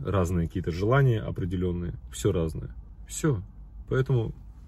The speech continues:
немножко проще к этому относитесь, не вешайте ярлыков и, главное, занимайтесь сексом со своим любимым человеком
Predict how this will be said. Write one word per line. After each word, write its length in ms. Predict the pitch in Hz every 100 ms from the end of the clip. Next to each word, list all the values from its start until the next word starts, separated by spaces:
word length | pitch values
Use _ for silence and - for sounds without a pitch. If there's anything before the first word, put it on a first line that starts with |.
| -
немножко 320 | 151 147 147
проще 280 | 139 107 110
к 60 |
этому 240 | 110 120 127
относитесь, 480 | 135 147 - 113
не 140 | 107 104
вешайте 300 | 95 92 101
ярлыков 500 | 107 110 - 131 -
и, 380 | 92 90 87 87
главное, 340 | 98 101 95
занимайтесь 420 | 87 98 92 92
сексом 440 | - 127 - - 139 - - -
со 100 | -
своим 200 | - 87
любимым 200 | 85 85
человеком 520 | 82 - 78 85 139